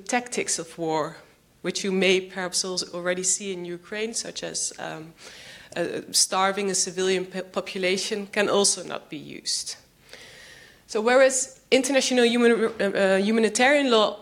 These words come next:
only applies during an armed conflict,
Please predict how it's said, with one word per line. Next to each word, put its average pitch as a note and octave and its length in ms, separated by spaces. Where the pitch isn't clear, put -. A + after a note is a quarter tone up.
only C#4 560
applies G3+ 1000
during A#3 280
an G3 80
armed F#3 320
conflict, A#3 640